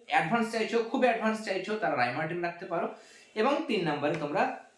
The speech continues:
এই বইটা রাখতে পারো। তাহলে এক্সট্রাঅর্ডিনারি স্টুডেন্ট রায় মার্টিন যেতে পারে বা অমল পালের, আহ, বাংলা শিক্ষক নিতে পারে,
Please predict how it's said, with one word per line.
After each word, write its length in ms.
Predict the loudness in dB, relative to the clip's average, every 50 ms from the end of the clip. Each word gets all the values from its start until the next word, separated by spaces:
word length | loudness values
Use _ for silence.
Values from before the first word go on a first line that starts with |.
| _ 2
এই 180 | 4 4 4
বইটা 220 | 4 2 0 0 -2
রাখতে 280 | -2 -4 -6 -8 -10
পারো। 240 | -8 -8 -8 -8 -8 -12 -16 _ _ _ _ 0
তাহলে 260 | 2 2 4 2 2
এক্সট্রাঅর্ডিনারি 580 | 0 0 -2 -2 0 0 2 2 2 2 2
স্টুডেন্ট 340 | 2 0 0 0 0 2 2
রায় 120 | 2 2 2
মার্টিন 240 | 2 0 0 0
যেতে 180 | -2 -2 -2 -2
পারে 200 | 0 0 0 0
বা 160 | 0 2 2
অমল 220 | 2 4 2 2 0
পালের, 280 | 0 0 0 0 0 -2 -6 -10 -16 -20 _ _
আহ, 220 | -4 -2 0 2 2
বাংলা 240 | 2 4 4 2 0 0
শিক্ষক 260 | -2 -4 -4 -2 -2
নিতে 180 | -2 -4 -2 0
পারে, 300 | 2 2 2 0 -2